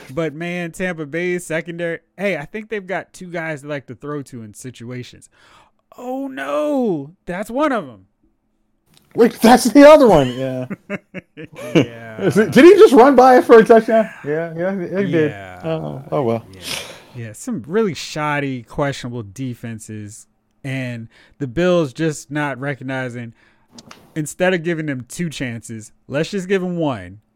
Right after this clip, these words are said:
Speaker 1: We will run out six or seven seconds and hope for the best. And we'll just put everybody in the end zone, bat the ball away, and we'll even put Josh Allen back there 'cause he's tall and he'll knock over anybody.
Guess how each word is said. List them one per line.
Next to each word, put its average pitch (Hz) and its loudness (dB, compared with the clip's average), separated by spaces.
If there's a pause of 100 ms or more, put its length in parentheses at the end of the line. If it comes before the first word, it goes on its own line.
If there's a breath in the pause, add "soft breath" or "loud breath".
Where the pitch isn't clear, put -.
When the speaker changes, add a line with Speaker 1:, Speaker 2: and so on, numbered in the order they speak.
(340)
Speaker 1:
We 127 -8
will 135 -6
run 165 0
out 165 -4
six 175 -6
or 160 -10
seven 156 -4
seconds 123 -8 (200)
and 127 -8
hope 151 -2
for 135 -10
the 127 -10
best. 101 -16 (240)
And 127 -12
we'll 165 -4
just 175 -8
put 202 0
everybody 185 0
in 156 -2
the 156 -2
end 147 -4
zone, 127 -8
bat 151 -4
the 175 -12
ball 151 0
away, 131 -6 (300)
and 127 -10
we'll 160 -4
even 165 -6
put 165 -6
Josh 151 -4
Allen 143 -6
back 131 -8
there 123 -8
'cause 123 -16
he's 131 -12
tall 127 -8
and 120 -10
he'll 131 -8
knock 123 -10
over 117 -10
anybody. 98 -16